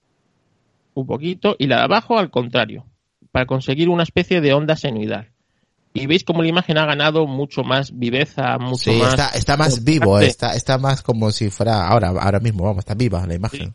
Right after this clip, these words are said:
Speaker 2: sí,
Speaker 1: Sí.
Speaker 2: se
Speaker 1: Eh,
Speaker 2: nota.
Speaker 1: pues si comparáis una u otra, solamente haciendo eso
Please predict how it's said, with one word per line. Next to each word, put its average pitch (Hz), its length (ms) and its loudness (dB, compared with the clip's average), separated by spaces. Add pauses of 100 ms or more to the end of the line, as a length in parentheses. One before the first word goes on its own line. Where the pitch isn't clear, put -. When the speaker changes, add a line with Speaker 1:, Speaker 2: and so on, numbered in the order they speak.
Speaker 2:
sí, 95 220 -6
Speaker 1:
Sí. 107 80 -8
Speaker 2:
se - 100 -10
Speaker 1:
Eh, - 40 -2
Speaker 2:
nota. 98 260 -2
Speaker 1:
pues 107 180 -6
si - 120 -14
comparáis 135 460 0
una 156 200 2
u 151 80 4
otra, 190 340 0 (240)
solamente 156 440 0
haciendo 160 320 -2
eso 226 360 0